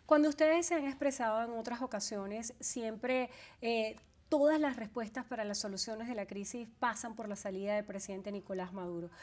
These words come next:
¿Considera usted que la presencia del presidente Nicolás Maduro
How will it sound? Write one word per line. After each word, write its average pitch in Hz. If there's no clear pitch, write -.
¿Considera 269
usted 269
que 262
la 233
presencia 254
del 214
presidente 214
Nicolás 208
Maduro 220